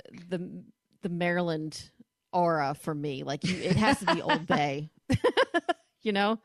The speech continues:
Speaker 2: Yeah, yeah.
Speaker 1: So, anyways, uh,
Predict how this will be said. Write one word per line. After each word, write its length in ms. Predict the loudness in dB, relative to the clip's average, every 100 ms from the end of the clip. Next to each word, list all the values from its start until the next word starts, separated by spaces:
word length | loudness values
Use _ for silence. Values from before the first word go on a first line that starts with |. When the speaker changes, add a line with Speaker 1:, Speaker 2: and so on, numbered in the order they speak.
| -12 _ _ _ _ 0
Speaker 2:
Yeah, 200 | 2 4
yeah. 380 | 4 2 2 0 -8 -20 _ -20 -20 _
Speaker 1:
So, 560 | -12 0 2 2 0 -6 -14 -20 _ _ -20 _ _ -20 -20 _ -2
anyways, 840 | 2 4 6 6 4 2 0 -6 -2
uh, 600 | 2 4 6 6 6 4